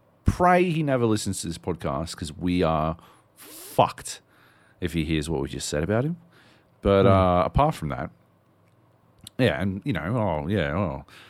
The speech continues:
Speaker 1: these motherfuckers think it's too long. I'll show them too long. And then he's gonna strap us into, and he's gonna make us watch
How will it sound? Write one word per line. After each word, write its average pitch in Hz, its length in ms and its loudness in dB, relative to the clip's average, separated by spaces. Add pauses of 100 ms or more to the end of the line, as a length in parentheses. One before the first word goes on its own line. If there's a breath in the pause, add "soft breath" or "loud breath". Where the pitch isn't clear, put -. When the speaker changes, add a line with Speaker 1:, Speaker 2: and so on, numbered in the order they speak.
(180 loud breath)
Speaker 1:
these 90 160 -2
motherfuckers 92 520 -2
think 90 160 -4
it's 76 120 -8
too 98 200 0
long. 104 260 2
I'll 107 60 0
show 95 220 2
them 135 160 2
too 80 200 -2
long. 80 260 -4
And 113 100 -4
then 113 80 2
he's 107 160 0
gonna 98 140 0
strap 120 480 -4
us - 160 -6
into, 92 280 -2
and 98 120 2
he's 95 140 -2
gonna 98 160 -2
make 98 260 -2
us 87 120 -10
watch 92 460 0